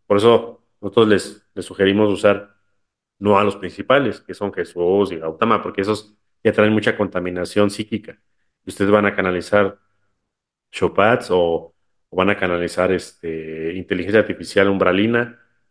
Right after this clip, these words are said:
o, o toda la psique negativa de la humanidad que está aprisionada a los hologramas de, del miedo y de la culpa de la religión. Entonces, necesitan ustedes pasar con, con, con otros maestros.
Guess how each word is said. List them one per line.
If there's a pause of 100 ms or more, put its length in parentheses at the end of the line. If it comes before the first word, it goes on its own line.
(140)
o,
o
toda
la
psique
negativa
de
la
humanidad
que
está
aprisionada
a
los
hologramas
de, (180)
del
miedo
y
de
la
culpa
de
la
religión. (580)
Entonces, (140)
necesitan
ustedes
pasar
con, (120)
con,
con
otros
maestros.